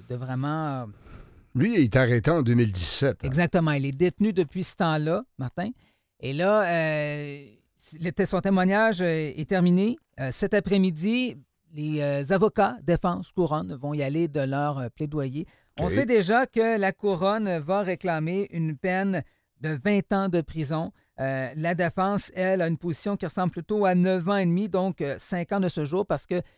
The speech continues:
Speaker 1: ça équivaut à quatre ans et demi, là, la détention qu'il a purgée jusqu'à maintenant, Pascal
Speaker 2: Ok.
Speaker 1: Montembeault. Donc, on
Speaker 2: Ok.
Speaker 1: a,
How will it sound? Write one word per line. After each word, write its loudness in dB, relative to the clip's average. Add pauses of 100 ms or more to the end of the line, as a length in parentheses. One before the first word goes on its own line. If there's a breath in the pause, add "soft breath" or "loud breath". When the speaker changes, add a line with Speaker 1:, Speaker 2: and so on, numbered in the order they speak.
(120)
Speaker 1:
ça -2
équivaut -2
à 2
quatre -4
ans 0
et 2
demi, 0
là, 0
la -2
détention -4
qu'il -6
a -4
purgée -8
jusqu'à -4
maintenant, -4
Pascal -4
Speaker 2:
Ok. -2
Speaker 1:
Montembeault. -8
Donc, -6
on -2
Speaker 2:
Ok. 0
Speaker 1:
a, 0